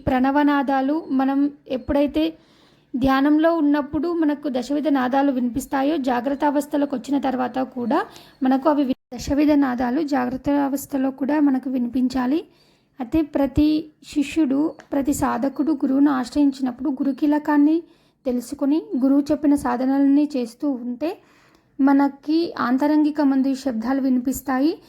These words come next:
ఈ శబ్దాన్ని దాటిన తర్వాతనే మనం పరమాత్మ స్వరూపాన్ని తెలుసుకోగలుగుతాము. కాబట్టి ఫస్ట్ ఈ దశవిధ నాదాలను గ్రహించి, బ్రహ్మానంద ప్రాప్తి కోసం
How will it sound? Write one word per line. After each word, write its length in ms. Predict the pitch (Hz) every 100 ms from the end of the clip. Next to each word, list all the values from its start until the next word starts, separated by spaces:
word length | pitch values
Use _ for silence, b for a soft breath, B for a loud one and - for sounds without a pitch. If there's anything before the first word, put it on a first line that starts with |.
| b b b
ఈ 160 | 285 294
శబ్దాన్ని 760 | 294 262 226 233 285 311 320
దాటిన 420 | 269 269 247 285 285
తర్వాతనే 580 | 277 277 269 277 294
మనం 280 | 302 269 269
పరమాత్మ 460 | 269 262 254 262 285
స్వరూపాన్ని 600 | 285 285 277 285 269 277
తెలుసుకోగలుగుతాము. 1000 | 262 226 - 262 254 247 262 254 277 370 B B B B
కాబట్టి 400 | 277 262 262 330
ఫస్ట్ 340 | 302 269 - 311
ఈ 280 | 320 320 269
దశవిధ 400 | 254 294 285 311
నాదాలను 580 | 294 269 277 277 285
గ్రహించి, 600 | 277 254 226 269 269 - 370 - b b b b b b _ _ 330
బ్రహ్మానంద 720 | 285 269 262 254 311 311 311
ప్రాప్తి 680 | 311 - 277 254 262 - 311
కోసం 500 | 294 262 277 294